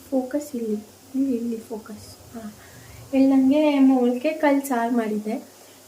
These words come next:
So ಅದಕ್ಕೆ ಇವಾಗ ರೊಟ್ಟಿ ಮಾಡ್ಕೊಳ್ಳೋಣ ಅಂತ ರೊಟ್ಟಿ ಮಾಡ್ತಾಯಿದ್ದೀನಿ. ಟೈಮ್ ಆಗಿದೆ ಹತ್ತು ಕಾಲು.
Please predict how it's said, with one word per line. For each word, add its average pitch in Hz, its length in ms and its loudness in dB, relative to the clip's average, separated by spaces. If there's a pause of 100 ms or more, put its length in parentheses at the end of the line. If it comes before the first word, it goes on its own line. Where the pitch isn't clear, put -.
So 233 280 -2
ಅದಕ್ಕೆ 247 300 0
ಇವಾಗ 233 280 2 (300)
ರೊಟ್ಟಿ 240 360 -2
ಮಾಡ್ಕೊಳ್ಳೋಣ 226 760 0
ಅಂತ 220 160 -6 (800)
ರೊಟ್ಟಿ 262 300 2
ಮಾಡ್ತಾಯಿದ್ದೀನಿ. 240 800 2 (280)
ಟೈಮ್ 254 340 2
ಆಗಿದೆ 240 340 0
ಹತ್ತು 220 560 0
ಕಾಲು. 226 920 -4